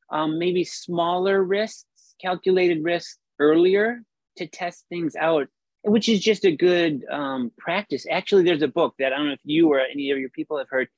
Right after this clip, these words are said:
It's called Just Start. And at, um, it's, I forgot what the schooling is, but it's entrepreneurship. It's basically when the future is uncertain, which on some level it's always been, but now it's really in that phase,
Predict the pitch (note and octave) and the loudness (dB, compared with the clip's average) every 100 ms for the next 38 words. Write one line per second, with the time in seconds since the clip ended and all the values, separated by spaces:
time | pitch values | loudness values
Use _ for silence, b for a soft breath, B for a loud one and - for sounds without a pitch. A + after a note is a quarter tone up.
0 | _ - B2 - E3+ C3 - D3+ D3 - | _ -16 -14 -2 -2 -2 0 0 0 -12
1 | _ _ - - A#2+ A2+ C3 - _ _ | _ _ -20 -4 0 0 -2 -10 _ _
2 | _ _ C3 C#3 C3+ B2 C#3+ C#3+ B2 - | _ _ -6 -2 -2 -2 0 0 0 -8
3 | - C3+ C3 B2 A#2+ A2+ A2 _ _ _ | -6 -4 -4 -4 -6 -6 -12 _ _ _
4 | - - - D3 F#3 E3+ D#3+ D3+ C3+ - | -20 -20 -12 -4 0 2 2 0 -4 -6
5 | D#3+ D3 C3+ B2 D3 C#3 - D#3 D#3+ E3 | -2 -2 -2 -4 -2 -2 -2 -6 -4 -4
6 | C#3 D3+ C#3+ C#3 - B2 A#2 _ _ _ | -4 -4 -2 -2 -2 -6 -8 _ _ _
7 | - D#3 F#3+ F3+ F3+ E3 D#3+ D3+ - G3+ | -10 -4 -2 0 2 2 2 -2 -2 -2
8 | - G#3 F3 C3 - E3 A#2 A2 G#2 B2+ | 0 0 0 -6 -2 -2 0 -8 -8 0
9 | C3 A2+ - _ _ _ _ _ _ _ | 0 -2 -14 _ _ _ _ _ _ _
10 | _ _ _ D3+ D3+ F#3+ G3 F#3 C#3+ C#3+ | _ _ _ -2 -2 0 2 2 2 2
11 | C3 C#3+ D3+ D3+ C3+ C3 B2+ A2+ A#2 G#2+ | 0 0 -2 -2 -4 -8 -8 -6 -6 -8
12 | - B2 C3+ C#3+ A#2+ G#2+ A2+ C3+ E3 D3+ | -12 -6 -2 0 -2 -6 -8 2 2 4
13 | C3 A#2 A2+ G#2+ _ B2 A2 G#2+ G#2+ | 2 0 -6 -8 _ -2 -2 -2 -6